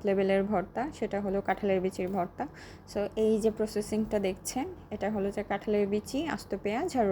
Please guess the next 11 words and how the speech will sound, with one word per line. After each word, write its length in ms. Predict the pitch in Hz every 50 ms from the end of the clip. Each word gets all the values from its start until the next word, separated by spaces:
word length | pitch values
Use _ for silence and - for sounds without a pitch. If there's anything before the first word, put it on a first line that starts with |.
| 185
রসুন 280 | 180 185 - - 302 427 440 - - - -
সব 260 | - - - 214 208 214 - - - -
একত্রে 380 | - 226 - - 233 233 - 220
করে 240 | 220 220 220 247 262
আমি 300 | 240 220 220 240 302 269
এখানে, 300 | 233 - - 277 277 403 480 - - - - - - - - - - - - - - - - -
মানে, 220 | 208 196 196 196
ভাজতে 400 | 196 208 202 220 214 - - 233
দিয়েছি। 380 | 208 214 214 202 190 - - -
আর 180 | 262 247 233 233
এখানে 360 | 220 233 - - 233 220